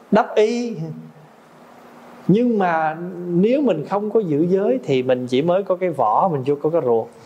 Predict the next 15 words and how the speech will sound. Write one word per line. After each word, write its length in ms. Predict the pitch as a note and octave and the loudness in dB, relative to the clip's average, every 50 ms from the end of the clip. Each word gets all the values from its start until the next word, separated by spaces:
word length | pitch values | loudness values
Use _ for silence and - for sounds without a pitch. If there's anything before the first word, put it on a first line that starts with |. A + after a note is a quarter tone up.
| - - - - - - - - - - - - - - - - - - - - - - - - - - - - - - - - - | -20 -20 -20 -20 -20 -20 -20 -20 -20 -20 -20 -20 -20 -20 -20 -20 -20 -20 -20 -20 -20 -20 -20 -20 -20 -20 -20 -20 -18 -18 -10 -2 0
Vậy 180 | C#3 D3 D#3+ D3 | 2 2 2 2
thì 100 | E3+ D3+ | 0 0
cái 200 | E3 A3 A#3+ A3 G3 | 0 -2 -4 -2 0
giới 320 | G#3 B3 B3+ C4+ D#4+ E4 | 2 2 2 2 0 0
mình 220 | C#4+ G3+ E3 D#3 D3 | 0 -2 -4 -4 -2
nhận, 340 | C#3 C#3 C#3+ D#3 F3 F#3 F3+ | -4 -4 -2 -2 -2 0 0
mười 320 | E3 D#3+ D#3 D#3 D#3 D3+ E3 | 0 2 2 0 0 0 0
cái 120 | A3 G#3+ | -2 -2
giới 220 | G#3+ A3+ A#3 C4 D4 | 0 0 0 0 0
mình 200 | A#3 E3+ D3+ C#3 | -2 -4 -4 -2
nhận 240 | C#3 C#3 D#3+ F#3+ | -4 -4 -2 0
mấy 140 | G3 G#3+ A#3+ | 0 0 0
ngày 180 | A3+ F#3 D#3 D3 | 0 0 0 0
nay 280 | D#3 F3 F#3+ G3+ G#3 | 0 0 0 2 2
đó, 120 | G#3 C4 | 2 0